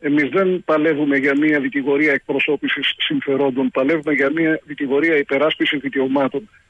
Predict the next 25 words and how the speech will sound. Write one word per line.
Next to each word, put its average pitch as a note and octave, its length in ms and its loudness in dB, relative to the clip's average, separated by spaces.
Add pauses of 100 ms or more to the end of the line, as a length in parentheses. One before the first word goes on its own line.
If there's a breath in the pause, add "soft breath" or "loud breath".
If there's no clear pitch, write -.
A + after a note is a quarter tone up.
(140 soft breath)
Η C#3 80 -6
μαχόμενη D#3+ 540 2
υπερασπιστική C#3+ 720 0
δικηγορία, D3 600 0
λοιπόν, E3 280 0
είναι E3 180 2
στο C#3+ 180 -2
στόχαστρο. D3+ 600 0 (520 loud breath)
Γι' D3+ 120 -2
αυτό F3+ 180 0
την F3 160 0
εξοντώνουμε D#3 680 2
και E3 120 0
με E3 120 2
το D#3 100 0
φορολογικό D3+ 640 2
νομοσχέδιο D3 580 2
και C#3+ 120 -2
την C#3+ 180 -4
εκτόξευση C#3 640 -2
του B2 140 -6
κόστους D3 400 -2
λειτουργίας C#3 640 0
της F#3 220 -8 (520 soft breath)
και G#3+ 300 0